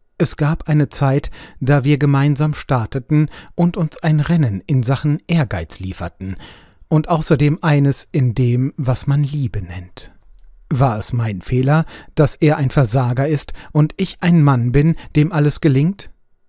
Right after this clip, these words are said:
Aber der schmutzige Teufel schwört, dass er doch noch Erfolg haben werde, mich abzuknallen und durchzubrennen mit meiner,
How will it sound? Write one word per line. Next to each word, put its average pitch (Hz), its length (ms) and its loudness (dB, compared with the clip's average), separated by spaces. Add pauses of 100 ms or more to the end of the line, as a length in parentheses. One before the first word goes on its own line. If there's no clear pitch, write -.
(280)
Aber 127 300 2
der 98 160 -6
schmutzige 131 540 -4
Teufel 135 420 0
schwört, 147 440 0 (320)
dass - 320 -4
er 151 140 -4
doch - 300 -2
noch 113 200 -6
Erfolg - 480 -2
haben 135 260 0
werde, 135 340 2 (160)
mich 143 300 0
abzuknallen 139 760 0
und 143 260 -2
durchzubrennen 135 720 0
mit 127 200 0
meiner, 139 360 4